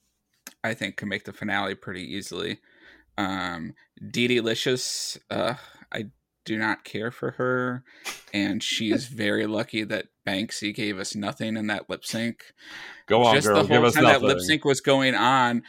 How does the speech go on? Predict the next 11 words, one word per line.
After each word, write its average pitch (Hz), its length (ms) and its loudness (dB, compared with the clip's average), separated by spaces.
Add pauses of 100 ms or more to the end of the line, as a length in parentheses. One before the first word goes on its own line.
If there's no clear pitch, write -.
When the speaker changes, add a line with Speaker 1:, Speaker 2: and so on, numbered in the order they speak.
(220)
Speaker 1:
I 131 120 6
just 139 360 0
kept - 240 0
hearing, 135 540 -2 (640)
"Charlie, 277 1000 6 (260)
move!" 262 1120 6 (500)
<laughs> - 180 -14
Speaker 2:
Do 403 260 6
something, 226 600 6
Charlie! 202 1300 6 (720)
Speaker 1:
<laughs> 247 80 4